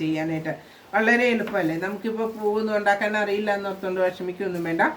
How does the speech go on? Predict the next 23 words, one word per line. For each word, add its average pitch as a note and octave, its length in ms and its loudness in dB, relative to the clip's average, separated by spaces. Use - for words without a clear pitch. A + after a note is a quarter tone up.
ഇതേപോലെ G3 480 2
നമ്മൾ E3+ 180 -4
പ്ലാസ്റ്റിക് F3 400 -4
കവർ F3+ 220 0
ഇങ്ങനെ F3 260 -4
ചുറ്റി, E3+ 240 -4
അല്ല, F3 120 2
ഇതേപോലെ G3 360 4
cardboard F#3+ 420 2
പീസിൽ F#3+ 260 -2
ചുറ്റി F#3 340 -8
ഇതേപോലെ E3+ 400 0
കെട്ടിയെടുത്താൽ D#3 600 0
മാത്രം D3+ 340 -2
മതി C3 180 -4
കേട്ടോ. D#3+ 180 0
അതിനുശേഷം A3+ 640 2
ഇതാ F#3 120 2
ഇതേപോലെ F3 420 0
കുറച്ച് B3+ 360 2
ന്യൂസ് A3 260 0
പേപ്പർ G3 260 0
എടുക്കുക. D#3 240 -4